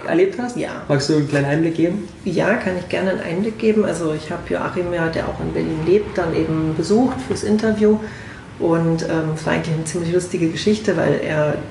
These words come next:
Speaker 2: er nannte mir eben diese Adresse, wir haben uns verabredet, ich kam dahin, er öffnet die Tür und diese Wohnung war unglaublich voll.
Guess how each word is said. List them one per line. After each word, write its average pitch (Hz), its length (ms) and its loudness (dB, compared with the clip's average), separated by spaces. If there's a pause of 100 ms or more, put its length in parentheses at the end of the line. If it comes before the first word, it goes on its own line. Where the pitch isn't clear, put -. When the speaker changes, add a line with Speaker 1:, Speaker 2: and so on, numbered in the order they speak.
(560)
Speaker 2:
er 156 140 -2
nannte 160 280 2
mir 156 160 0
eben 151 140 -2
diese - 180 -6
Adresse, 240 580 0
wir 185 80 0
haben 151 100 -2
uns - 120 -4
verabredet, 202 600 0 (100)
ich - 140 -6
kam 160 260 -2
dahin, 180 320 2 (480)
er 165 140 0
öffnet 180 320 -2
die 175 100 -2
Tür 262 420 2 (520)
und 180 160 4 (160)
diese 175 240 0 (120)
Wohnung 226 600 2 (1080)
war 175 340 0
unglaublich 214 600 2
voll. 151 280 0